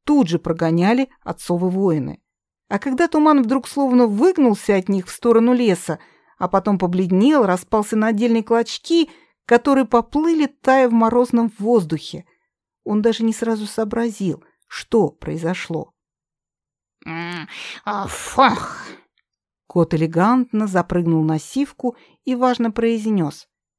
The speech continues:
Speaker 2: "М, я же говорил, что все будет отлично".
Speaker 1: Волк вернулся вместе с Воронкой и Жарусей на поляну,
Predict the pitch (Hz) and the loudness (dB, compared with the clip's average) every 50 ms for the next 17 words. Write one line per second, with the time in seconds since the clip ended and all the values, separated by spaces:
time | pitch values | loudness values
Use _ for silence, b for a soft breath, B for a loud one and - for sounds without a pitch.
0 | _ _ _ _ _ - 220 214 208 208 202 190 190 185 190 196 202 208 214 196 | _ _ _ _ _ -8 -6 -4 -2 -2 -2 0 0 -2 -2 -2 -2 -2 -2 -2
1 | 185 185 190 185 202 233 240 262 294 339 359 339 320 269 240 233 233 247 262 285 | -2 -2 -2 -2 -2 -2 -2 0 2 4 4 4 2 0 -2 -2 0 0 0 2
2 | 294 294 285 262 226 190 - - - 196 - - 202 180 180 160 160 160 b b | 2 2 2 2 0 0 -2 -4 -6 -6 -4 -6 -6 -6 -6 -8 -8 -12 b b
3 | b b _ - 302 294 - 330 339 339 339 320 254 - - - - - 156 156 | b b _ -8 -8 -8 -6 -6 -6 -6 -6 -8 -8 -10 -12 -12 -10 -8 -8 -8
4 | 165 156 143 - _ _ _ _ _ _ _ _ _ _ _ _ _ _ _ _ | -8 -8 -10 -12 _ _ _ _ _ _ _ _ _ _ _ _ _ _ _ _
5 | _ _ _ _ - 151 147 170 185 180 180 - 165 175 170 170 175 185 233 277 | _ _ _ _ -6 -4 0 0 0 0 0 -2 0 0 0 2 2 2 2 0
6 | 277 - - 277 269 247 - 202 185 190 196 196 190 180 - 190 175 - 185 185 | 0 -2 -2 -2 -2 -2 -4 -2 0 2 2 2 2 0 -4 -8 -10 -6 -4 -2
7 | 180 185 180 180 175 - 220 220 202 175 170 175 175 185 208 220 - - 220 202 | 0 0 0 0 -2 -2 -2 0 0 0 0 0 0 0 -2 -4 -4 -4 -4 -4
8 | 202 - - 208 208 208 202 185 160 139 120 113 - - | -4 -4 -4 -4 -4 -2 -2 -2 -4 -4 -6 -10 -14 -16